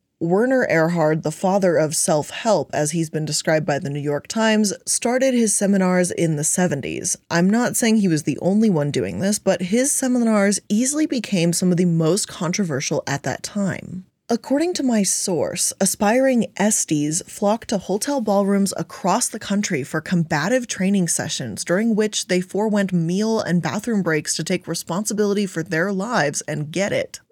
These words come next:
by discovering there was nothing to get. The criticism intensified as E S T grew. It was labeled a cult that practiced mind control, verbal abuse,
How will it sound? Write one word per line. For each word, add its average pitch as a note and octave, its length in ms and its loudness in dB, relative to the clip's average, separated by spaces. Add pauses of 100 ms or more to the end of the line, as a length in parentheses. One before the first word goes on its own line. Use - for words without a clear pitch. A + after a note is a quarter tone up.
by F#3+ 240 2
discovering G#3+ 720 0
there F#3+ 160 2
was F#3 200 2
nothing E3 460 0
to D#3+ 120 -6
get. - 360 -4 (460)
The G3 180 0
criticism C4 720 0
intensified F3+ 840 0
as F#3 200 2
E E3 160 0
S D3+ 140 0
T C#3+ 220 -6
grew. E3 540 -2 (100)
It F3+ 100 0
was F#3+ 180 2
labeled A3+ 500 2
a D3+ 120 0
cult - 460 -4
that F3 180 0
practiced F3 460 -4
mind G3+ 360 0
control, C#3+ 600 -2
verbal D#3 360 0
abuse, E3+ 440 0